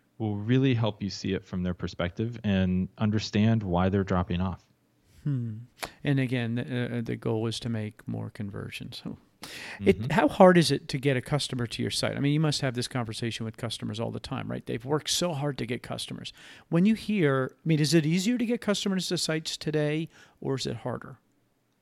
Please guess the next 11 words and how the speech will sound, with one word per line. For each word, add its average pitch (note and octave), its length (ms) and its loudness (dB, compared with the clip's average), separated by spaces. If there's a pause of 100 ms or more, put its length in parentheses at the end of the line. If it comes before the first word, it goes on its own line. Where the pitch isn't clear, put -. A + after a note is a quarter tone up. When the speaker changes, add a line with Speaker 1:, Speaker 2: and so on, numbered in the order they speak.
(380)
Speaker 1:
I C3 140 0
think B2+ 240 -2
it G#2 140 -4
costs - 440 0
more, E2 300 0 (420)
but F2+ 120 2
it's E2 160 -2
easier. F2+ 420 -2 (640)
Speaker 2:
Oh, D3+ 280 -4 (220)
so C#3 200 -2
it's C3+ 180 -2